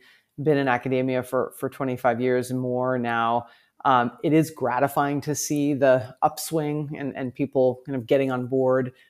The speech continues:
Again, too late, but, um, but now getting on board with, with real change. And I guess I would say, before I answer specifically about A C L S, broadly speaking, I, I,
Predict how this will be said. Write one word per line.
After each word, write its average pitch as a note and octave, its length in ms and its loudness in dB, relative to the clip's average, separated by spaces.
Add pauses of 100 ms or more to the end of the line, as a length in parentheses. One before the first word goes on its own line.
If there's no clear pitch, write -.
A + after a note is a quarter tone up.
Again, B2 460 0 (160)
too - 160 -2
late, C#3 380 2
but, B2 260 4 (380)
um, B2 400 2
but C3+ 160 0
now C#3+ 220 -2
getting C3 260 -2
on A#2 140 -6
board B2+ 360 -6
with, C3 360 -4
with D3+ 280 -8
real C3 220 -2
change. C3 420 -8
And C3 240 -6 (380)
I F#3+ 60 -4
guess B3+ 260 2
I F#3+ 80 4
would E3 160 4
say, D#3 460 2 (180)
before D3 340 0
I C3+ 60 0
answer C#3 340 0
specifically C#3 440 -4
about B2 180 4
A A#2+ 80 2
C D3 120 -2
L C#3 100 6
S, B2 120 -2 (160)
broadly C#3 340 6
speaking, C3+ 520 -6
I, - 80 -6 (160)
I, C#3 180 2